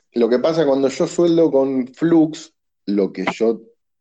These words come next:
eh, tengo entendido es que el, el flux larga la protección del gas, como no, no tenés gas, la protección es, tiene como el gas, está en una recubierto,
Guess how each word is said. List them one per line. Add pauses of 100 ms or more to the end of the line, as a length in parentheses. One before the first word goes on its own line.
(220)
eh,
tengo
entendido
es
que
el,
el
flux
larga (720)
la
protección
del
gas,
como
no,
no
tenés
gas,
la
protección
es,
tiene
como
el
gas,
está
en
una (120)
recubierto,